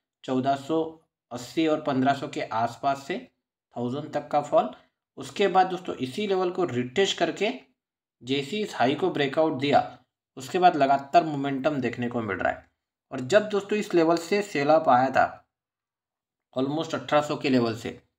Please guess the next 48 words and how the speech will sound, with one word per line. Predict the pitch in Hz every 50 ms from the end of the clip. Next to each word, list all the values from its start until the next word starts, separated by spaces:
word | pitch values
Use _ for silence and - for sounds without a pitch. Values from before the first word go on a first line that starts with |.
| _ _ _ _
तब | - 175 165 165 170
मैंने | 165 165 170
वीडियो | 160 151 143 151 151
बनाया | 139 135 127 123 127 127 127
था। | 127 175 - - - -
पन्द्रह | 131 127 131 139 147
सौ | - 151 143
का | 147 147
मैंने | 147 151 147 147
सपोर्ट | 135 - 127 - - 131 131
भी | 135 151
बताया | 143 143 139 147 143 143
था। | - 147
यही | 135 123 123 127 143 151
लेवल | 156 156 156 156 151
क्यों | 156 160 156
बताया | 151 151 156 151 151
था? | 151 170 - - - - - - _ _ _
क्योंकि | 165 147 190 185
इससे | 175 180 - 196
पहले | - 196 196 202
इसी | - - 147 - - 196
लेवल | 190 185 180 185 180
से | 175 - 208 220 262 254 - _ _ _ _ _ _ _ _ _ -
गिरावट | 123 127 131 143 147 151 151 139 127
आई | 117 110
थी, | 98 - 113
इसी | 123 131 - - 196
लेवल | 196 190 185 180
को | - 185
ब्रेकआउट | 156 151 147 143 - 165 160 160 160
करके | 160 147 160 151
दोस्तों | 151 147 - 156 143
अठारह | 131 131 - 139 131
सौ | - 131
तक | 131 127 127
के | - 131
टारगेट | 127 120 113 107 117 113
दिखाए | 104 110 107 - 107 104 - -
थे, | - - - _ _ _ _ _ _ _ -
इसलिए | 139 135 - 190 190
मैंने | 180 185 185 190
ये | 180 185 190
सपोर्ट | 185 - - 139 127 127 156 156 147 139
जोन | 143 143 139
आपको | 131 123 127 - 123
बताया | 113 107 95 85 87 90 -
था। | - - -